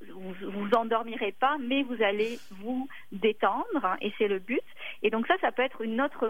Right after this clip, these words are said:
voie. Et comme je répète, ce n'est pas de la méditation. Hein,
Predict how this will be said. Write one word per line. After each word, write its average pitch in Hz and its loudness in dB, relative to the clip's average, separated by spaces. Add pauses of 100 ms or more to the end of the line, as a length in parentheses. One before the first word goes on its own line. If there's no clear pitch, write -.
voie. - -6
Et 202 -2
comme 285 2
je 277 0
répète, 233 0 (180)
ce - -2
n'est 226 0
pas - 4
de 294 -2
la 240 2
méditation. 202 -2 (200)
Hein, 277 2